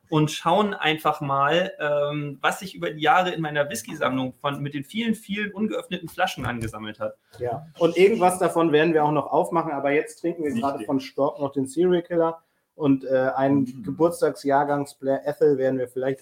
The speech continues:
Speaker 2: auch nicht aufmachen.
Speaker 1: Ja, aber ich glaub, wir haben mittlerweile schon die ein oder andere Flasche gesehen, die in
Speaker 2: Was
Speaker 1: Frage
Speaker 2: ist denn
Speaker 1: kommen
Speaker 2: von der
Speaker 1: würde, oder?
Speaker 2: S M W S hier
Speaker 3: Oh, ja,
Speaker 2: eigentlich?
Speaker 3: stimmt.
Speaker 1: So, das ist bestimmt was Spannendes. Könnte
Speaker 3: Mit
Speaker 1: ich
Speaker 2: Der Ben Riach
Speaker 3: Geschmacksverpackung.
Speaker 2: ist das wahrscheinlich.
Speaker 1: Das könnte sein.
Speaker 3: Weil sonst sind ja ohne, ne?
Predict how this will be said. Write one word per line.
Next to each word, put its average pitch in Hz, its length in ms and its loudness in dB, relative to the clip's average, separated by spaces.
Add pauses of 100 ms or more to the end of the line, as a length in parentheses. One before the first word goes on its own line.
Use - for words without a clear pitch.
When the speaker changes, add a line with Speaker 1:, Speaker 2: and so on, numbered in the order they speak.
(100)
Speaker 2:
auch 139 320 0
nicht 123 240 -8
aufmachen. - 160 -20 (160)
Speaker 1:
Ja, 135 380 4
aber 107 380 0
ich - 120 -2
glaub, 190 220 2
wir 151 160 2
haben 214 140 0
mittlerweile 190 400 2
schon 185 160 0
die 170 100 2
ein 185 180 0
oder 170 120 -4
andere 165 180 -2
Flasche 175 260 -4
gesehen, 156 380 0
die 127 80 2
in 117 80 -2
Speaker 2:
Was 143 120 2
Speaker 1:
Frage 220 120 4
Speaker 2:
ist - 80 2
denn 180 120 6
Speaker 1:
kommen - 60 0
Speaker 2:
von 165 120 6
der 156 100 8
Speaker 1:
würde, 156 100 4
oder? 165 80 2
Speaker 2:
S 143 40 4
M 131 60 2
W 131 100 4
S 202 160 -4
hier 139 200 4
Speaker 3:
Oh, 120 100 2
ja, 120 160 0
Speaker 2:
eigentlich? 120 180 0
Speaker 3:
stimmt. - 160 -8
Speaker 1:
So, 127 340 -2 (120)
das 175 200 -4
ist - 380 -6
bestimmt 214 580 -8
was - 160 -14
Spannendes. 123 760 -6 (380)
Könnte 147 180 -4
Speaker 3:
Mit 160 280 -4
Speaker 1:
ich 151 40 -6
Speaker 2:
Der 156 120 8
Ben 160 240 6
Riach 139 60 0 (340)
Speaker 3:
Geschmacksverpackung. 113 100 -4
Speaker 2:
ist 185 160 -8
das 117 180 -6
wahrscheinlich. 107 640 -6
Speaker 1:
Das - 380 -16
könnte 185 300 -10
sein. 139 420 -12
Speaker 3:
Weil 107 240 -8
sonst - 320 -6
sind 156 160 -8
ja 131 160 -4
ohne, 139 260 -10
ne? - 180 -14